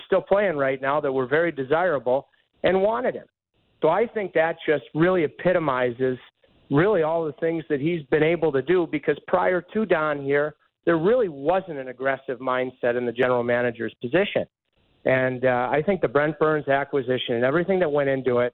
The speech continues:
and he has just been sensational. His play and the type of teammate he's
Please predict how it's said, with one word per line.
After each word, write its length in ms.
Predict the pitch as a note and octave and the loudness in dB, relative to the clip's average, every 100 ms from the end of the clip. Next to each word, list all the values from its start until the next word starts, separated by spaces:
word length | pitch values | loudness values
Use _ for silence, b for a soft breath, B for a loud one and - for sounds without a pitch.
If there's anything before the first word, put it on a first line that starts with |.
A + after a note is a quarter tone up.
| - | -2
and 160 | C#3 B2+ | -2 0
he 220 | G3 G3 | 0 0
has 100 | D#3+ C#3 | 0 0
just 300 | D3 C3 - | 0 -2 0
been 260 | C3 A#2+ A#2+ _ _ _ _ - | 0 2 0 _ _ _ _ -2
sensational. 720 | C3+ - B2 A#2 - F#2 F#2+ | 0 2 0 0 -4 -4 -2
His 160 | A2+ - - | -2 -2 -2
play 480 | C#3+ C#3 C#3 D#3 - B B B | 0 2 0 -2 -6 B B B
and 140 | C3 B2+ | 0 0
the 40 | |
type 280 | - C3 B2 | 0 -2 0
of 60 | A#2+ - | -4 0
teammate 380 | D3+ D3+ D3 C#3 | 2 2 0 0
he's 200 | C#3+ | -4